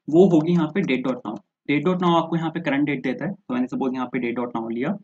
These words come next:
इसको लेके अब आप, आपको यहाँ पे एक model बनाना, बनाना है। तो यहाँ पे to do is equals to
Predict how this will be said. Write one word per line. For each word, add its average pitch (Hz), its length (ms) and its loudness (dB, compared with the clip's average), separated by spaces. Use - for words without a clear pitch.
इसको 220 280 2
लेके 208 260 2
अब 196 80 4
आप, 185 180 -2
आपको 165 260 -2
यहाँ 175 160 4
पे 190 60 2
एक 175 120 -4
model 143 280 2
बनाना, 123 340 -2
बनाना 123 240 0
है। 208 80 0
तो 131 140 -6
यहाँ 123 220 -8
पे 127 60 -8
to 131 160 -2
do 135 100 0
is 123 100 -6
equals 127 300 -4
to 127 120 0